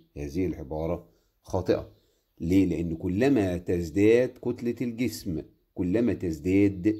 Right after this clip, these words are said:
قوة الجاذبية بتاعته. السؤال رقم أربعة، تستخدم المناظير ثنائية العدسة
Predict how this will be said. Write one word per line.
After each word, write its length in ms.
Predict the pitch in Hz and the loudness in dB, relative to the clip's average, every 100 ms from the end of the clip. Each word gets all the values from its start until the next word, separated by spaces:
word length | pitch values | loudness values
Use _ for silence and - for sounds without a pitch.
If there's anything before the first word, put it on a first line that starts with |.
| - _ - | -6 _ 0
قوة 280 | 139 120 - | 2 4 2
الجاذبية 520 | 80 82 76 80 90 | -2 -2 -2 -2 -2
بتاعته. 400 | 87 - - _ _ _ - _ - | -4 -10 -16 _ _ _ -20 _ -8
السؤال 240 | 175 165 | 0 0
رقم 240 | 156 127 | 2 0
أربعة، 380 | 95 80 73 - _ _ _ _ _ _ _ _ _ - | -2 -2 -6 -8 _ _ _ _ _ _ _ _ _ 4
تستخدم 480 | 160 165 226 180 147 | 4 6 2 6 6
المناظير 460 | 120 110 104 156 | 6 2 2 0
ثنائية 580 | 156 - 104 98 147 120 | 0 0 2 4 4 4
العدسة 520 | 101 90 139 156 185 | 0 -2 0 0 -2